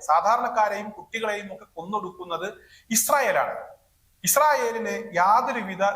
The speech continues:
ദയയും ഈ വിഷയത്തിലില്ല. എന്നാൽ ഞങ്ങൾ ഇതുവരെ അത്തരത്തിൽ കുട്ടികളെ ലക്ഷ്യം വെച്ചിട്ടില്ല. അത്തരത്തിൽ അപകടമാണ് സംഭവിച്ചത്, ഒരു അബദ്ധത്തിലാണ് സംഭവിച്ചത് എങ്കിൽ കൂടെ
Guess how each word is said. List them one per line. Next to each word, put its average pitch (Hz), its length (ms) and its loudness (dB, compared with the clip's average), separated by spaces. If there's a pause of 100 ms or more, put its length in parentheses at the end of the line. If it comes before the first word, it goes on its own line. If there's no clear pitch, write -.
(200)
ദയയും 214 520 -2
ഈ 185 60 -12
വിഷയത്തിലില്ല. 131 720 -12 (500)
എന്നാൽ 226 180 2
ഞങ്ങൾ 202 440 0
ഇതുവരെ 196 540 -2
അത്തരത്തിൽ 202 500 -2
കുട്ടികളെ 220 540 -6
ലക്ഷ്യം 220 440 -4
വെച്ചിട്ടില്ല. 156 400 -8
അത്തരത്തിൽ 185 580 -2 (380)
അപകടമാണ് 254 560 4
സംഭവിച്ചത്, 196 540 -2
ഒരു 175 80 2
അബദ്ധത്തിലാണ് 214 680 0
സംഭവിച്ചത് 196 580 -6
എങ്കിൽ 202 220 -6
കൂടെ 185 400 -6